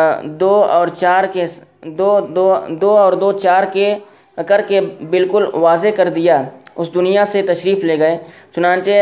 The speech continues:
آپ نے لباس کے بارے میں فرمایا کہ لباس ایسا ہونا چاہیے جو ساتر ہو، صدر ڈھکنے والا ہو، اور ساتر ہونے کے ساتھ ساتھ اس سے تھوڑا سا آسائش کا مقصد بھی حاصل ہو،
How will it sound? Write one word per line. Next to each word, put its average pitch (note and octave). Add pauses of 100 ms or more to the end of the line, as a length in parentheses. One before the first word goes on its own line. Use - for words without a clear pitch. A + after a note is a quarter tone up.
(140)
آپ F#3
نے F#3+
لباس F#3
کے F#3+
بارے F3
میں F#3+
فرمایا F3
کہ F#3+
لباس E3
ایسا E3+
ہونا F#3
چاہیے E3 (360)
جو E3+
ساتر F3
ہو، F#3 (280)
صدر E3+
ڈھکنے E3+
والا F3+
ہو، F3+ (180)
اور D#3
ساتر F3
ہونے F#3
کے F#3+
ساتھ F3+
ساتھ F#3 (100)
اس F#3
سے F#3+
تھوڑا F3+
سا F#3 (380)
آسائش E3+
کا F3+
مقصد E3+
بھی F#3
حاصل D#3+
ہو، C#3+